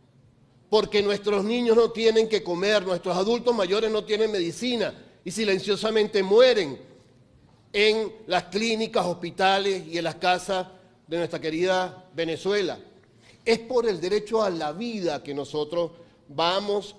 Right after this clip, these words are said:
a protestar en todo el país, la plataforma del conflicto, donde participa entonces el Frente Amplio Venezuela Libre, este Frente Amplio de profesionales, y nosotros no vamos a cesar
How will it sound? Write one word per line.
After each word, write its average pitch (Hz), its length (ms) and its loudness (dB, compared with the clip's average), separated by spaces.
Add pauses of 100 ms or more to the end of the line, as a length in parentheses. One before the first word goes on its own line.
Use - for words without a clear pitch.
a 160 180 -4
protestar 170 720 0
en 165 320 -4
todo 240 400 6
el 196 120 0
país, 185 460 -4 (380)
la 139 160 -10
plataforma 131 560 -10
del 135 140 -6
conflicto, 214 760 -10 (300)
donde 131 300 -10
participa 131 520 -12
entonces 160 420 -6
el 143 120 -10
Frente 147 300 -10
Amplio 143 180 -10
Venezuela 131 420 -10
Libre, 160 380 -8 (300)
este 233 360 4
Frente 208 560 -2
Amplio 202 600 -2 (260)
de 156 100 -2
profesionales, 151 800 -2 (720)
y 180 80 -6
nosotros 196 640 -6 (220)
no 196 480 -2
vamos 190 360 -4
a 180 120 -14
cesar 160 640 -6